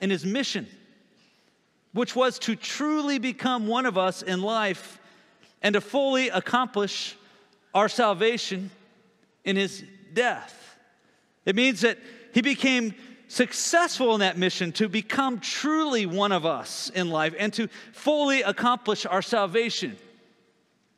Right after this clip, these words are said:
through his death. Al Mohler defined it or, or took a stab at it by saying that this phrase,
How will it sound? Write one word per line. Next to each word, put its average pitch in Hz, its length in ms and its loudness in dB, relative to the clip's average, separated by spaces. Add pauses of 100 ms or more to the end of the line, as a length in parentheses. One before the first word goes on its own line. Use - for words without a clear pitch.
(200)
through 160 160 -4
his 143 340 -6 (880)
death. 180 300 0 (1160)
Al 170 120 2
Mohler 165 440 -2 (1120)
defined 147 400 -2
it 147 80 0
or, 131 140 -4
or 135 120 -6
took 147 200 -8
a - 20 -8
stab 139 340 -2
at 147 80 0
it - 80 -8
by 139 120 -2
saying 156 300 -2
that 135 120 -6
this 143 140 -8
phrase, 175 540 -2